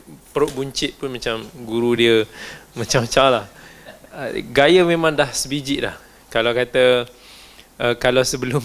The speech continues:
tu mungkin dia kurus, tapi kali ni dia cuba tiru lah sebiji-sebiji. Jadilah, Masya Allah. Uh, tapi dalam ni kita taklah s-, perlu sampai ke tahap tu. Yang penting, uh,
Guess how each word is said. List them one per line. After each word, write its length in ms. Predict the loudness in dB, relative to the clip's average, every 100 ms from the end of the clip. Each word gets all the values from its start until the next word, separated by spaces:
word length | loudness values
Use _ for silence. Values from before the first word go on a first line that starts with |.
| -4
tu 100 | -4
mungkin 300 | -4 -4 -4
dia 100 | -4
kurus, 320 | -2 -2 -2 -4
tapi 260 | -4 -6
kali 240 | -4 -2 -2
ni 160 | -2 -2
dia 320 | -6 -8 -6
cuba 220 | -4 -4 -4
tiru 400 | -2 -2 0 -2
lah 80 |
sebiji-sebiji. 720 | -4 -8 -8 -6 -8 -10 -8 -10 -12 -20 -20 -6
Jadilah, 500 | 2 4 6 4 4
Masya 240 | 0 -2 0
Allah. 220 | 0 -4 -6 -20 -20 -20 -20 -16
Uh, 160 | -2 0
tapi 400 | 2 2 2 2
dalam 380 | 4 4 4 4
ni 100 | 2
kita 320 | 0 2 2
taklah 560 | 2 0 0 0 0 0
s-, 260 | -2 -2 -2
perlu 340 | 0 -2 0 -2
sampai 320 | -2 -4 -4
ke 140 | -6
tahap 340 | -4 -4 -4 -6
tu. 160 | -10 -10 -16 -16 -14 -6
Yang 200 | 0 2 0
penting, 360 | -4 0 0 0 -8 -12
uh, 160 | -18